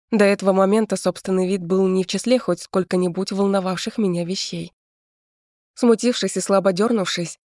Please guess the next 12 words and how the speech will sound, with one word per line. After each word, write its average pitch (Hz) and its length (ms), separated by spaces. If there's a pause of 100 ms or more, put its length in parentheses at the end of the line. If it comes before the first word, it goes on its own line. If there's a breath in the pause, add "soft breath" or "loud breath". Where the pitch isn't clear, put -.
(200)
это 196 200
было 190 220
скорее 190 380
инстинктивным 190 800
порывом, 185 560 (220)
чем 190 180
стремлением 185 580
действительно 185 580
предпринять 185 580
хоть 185 180
что-то - 380
физически, 196 720